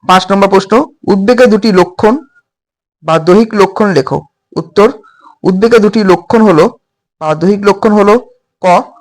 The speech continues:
উদ্বেগের সময় শ্বাস নিতে কষ্ট হয়, খ, উদ্বেগের সময় অনেকের শরীরে কাঁপুনি ও শারীরিক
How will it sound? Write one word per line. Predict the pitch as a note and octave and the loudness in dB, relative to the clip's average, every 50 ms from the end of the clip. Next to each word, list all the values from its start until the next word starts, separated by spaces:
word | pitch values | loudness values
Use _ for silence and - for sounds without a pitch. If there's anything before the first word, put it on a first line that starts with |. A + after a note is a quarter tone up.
| _ _ _ _ _ _ - | _ _ _ _ _ _ -4
উদ্বেগের | - G3 F#3+ F#3 A#3 A3+ B3+ | -2 -2 0 0 0 0 0
সময় | - A#3+ A3+ A3+ | 0 2 0 0
শ্বাস | A3+ - G3+ F#3 F#3 - | 0 0 -2 -4 -4 -4
নিতে | - F#3+ G3 G#3 G3 - | -8 -6 -2 -2 0 0
কষ্ট | E3 D#3 D#3 D#3 - - | 0 -2 -2 -4 -4 -4
হয়, | G3+ G3 G3+ A3+ B3+ - _ _ _ - _ _ _ _ _ _ _ _ _ _ _ _ _ _ _ _ _ _ _ _ _ _ _ - | 0 0 0 -2 -4 -10 _ _ _ -20 _ _ _ _ _ _ _ _ _ _ _ _ _ _ _ _ _ _ _ _ _ _ _ 0
খ, | - G3+ F#3 E3 - - - _ _ _ _ _ _ _ _ _ _ - | 2 4 4 4 2 0 -6 _ _ _ _ _ _ _ _ _ _ -8
উদ্বেগের | - G3+ F#3+ F#3+ A#3+ B3 B3+ | -6 -4 -2 -2 0 0 0
সময় | A#3 - A#3+ A3 A3+ A#3+ B3+ | 0 0 0 2 2 2 2
অনেকের | - - F3+ G3+ G#3 - - A#3 B3 | 0 0 0 0 0 0 0 0 0
শরীরে | B3 - - - G3+ G3+ A3 A3 F3+ E3 A3+ D4 - _ _ _ _ _ _ _ _ _ _ _ _ _ _ | -2 -4 -2 -2 0 0 0 0 0 0 0 -2 -8 _ _ _ _ _ _ _ _ _ _ _ _ _ _
কাঁপুনি | - F3 F3 F3 - A#3 A#3 A3+ A#3 B3+ C#4 - - | -6 -6 -6 -4 -2 -2 0 0 0 -2 -4 -6 -2
ও | - F#3+ F3+ F#3+ B3 - - _ _ _ _ _ _ | 0 2 2 2 2 0 -4 _ _ _ _ _ _
শারীরিক | - - - - F#3+ F3+ G3 G3+ A3 A3 A3 A#3 C4 C4+ | -18 -14 -8 -4 0 0 2 2 2 0 2 0 -2 -2